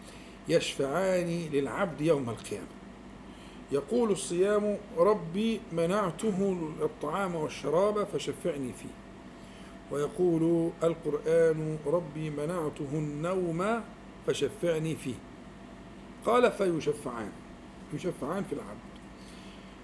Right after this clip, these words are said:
آه، وفي الحديث الصحيح أن النبي صلى الله عليه وسلم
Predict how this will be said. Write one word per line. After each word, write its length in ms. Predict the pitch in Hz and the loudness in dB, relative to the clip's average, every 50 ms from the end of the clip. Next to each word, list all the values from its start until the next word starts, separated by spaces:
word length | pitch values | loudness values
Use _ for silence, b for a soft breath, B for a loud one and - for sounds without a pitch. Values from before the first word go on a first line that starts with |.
| - - - - - | -16 -16 -16 -10 -4
آه، 960 | 156 143 147 147 143 139 139 139 139 135 135 135 135 131 131 131 131 131 131 131 135 151 | -2 0 2 2 2 2 2 0 0 0 0 -2 -2 -2 -2 -4 -4 -4 -6 -6 -2 -2
وفي 160 | 180 214 214 254 | -2 0 0 0
الحديث 440 | 226 - - 196 196 247 247 220 | 0 0 0 0 2 2 0 0
الصحيح 500 | 208 175 - - 151 - 175 226 254 208 | -2 -4 -4 -4 0 2 4 4 4 2
أن 200 | 185 180 175 175 | 0 -4 -4 -2
النبي 680 | 170 165 160 160 156 156 156 151 147 156 156 160 165 151 | -2 0 0 0 0 0 -2 -2 -2 -2 0 0 0 -2
صلى 160 | 127 139 135 | -2 -4 -6
الله 40 | 123 | -4
عليه 100 | 170 175 | -4 -4
وسلم 100 | 165 | -4